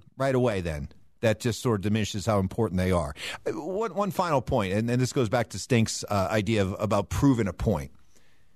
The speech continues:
I'll give you a little comparison, okay? Over the final seven games of the season, the Nuggets will play Phoenix twice. And Kevin Durant's back for Phoenix.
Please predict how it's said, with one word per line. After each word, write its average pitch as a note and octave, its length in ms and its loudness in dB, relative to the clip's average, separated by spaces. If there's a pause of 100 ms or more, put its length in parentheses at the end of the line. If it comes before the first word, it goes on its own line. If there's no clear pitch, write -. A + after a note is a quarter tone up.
(360)
I'll C#3 80 -2
give F3+ 140 0
you D#3 120 2
a - 0 -
little C#3 360 0 (140)
comparison, G2+ 580 0
okay? G#2+ 300 0 (720)
Over C#3+ 200 0
the C#3 80 0
final F3+ 840 0 (300)
seven E3 480 0
games C#3 340 0
of A#2 100 -2
the G2+ 60 -2
season, G2+ 460 2
the G#2+ 80 2
Nuggets - 800 -2 (760)
will D3 140 0
play F3 240 -2
Phoenix A#3 580 -2
twice. - 640 0 (1040)
And C#3+ 100 -2
Kevin F#3+ 240 0
Durant's F3+ 320 0
back B2+ 260 0
for A#2+ 120 -6
Phoenix. G#2+ 560 -2